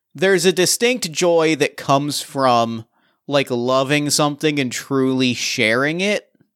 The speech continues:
And I think that, like, as a child, one of, and maybe, and one of the things that made it, uh, that made me an oddball or made me a little weird was, like, if I loved a thing, I was gonna share it. You were gonna hear about whatever my latest obsession was.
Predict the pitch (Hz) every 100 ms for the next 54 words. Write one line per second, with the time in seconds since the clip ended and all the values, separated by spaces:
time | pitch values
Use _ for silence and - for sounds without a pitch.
0 | _ _ _ - 160 156 147 - 170 165
1 | 170 156 143 139 143 151 151 139 - 151
2 | 131 143 151 151 131 139 147 147 147 165
3 | 180 170 156 165 190 170 170 156 175 156
4 | 135 143 131 135 135 131 - 110 - 135
5 | 123 123 123 131 135 135 135 131 123 110
6 | 123 127 127 120 113 107 101 135 127 135
7 | 135 135 123 127 123 123 170 160 127 120
8 | 127 113 104 - _ _ _ - 185 202
9 | 190 165 160 156 127 120 113 107 131 98
10 | 90 - 78 - - 143 143 139 143 131
11 | 123 143 135 123 139 131 117 117 110 101
12 | 113 117 113 107 110 107 101 - 104 -
13 | 101 - 104 - - -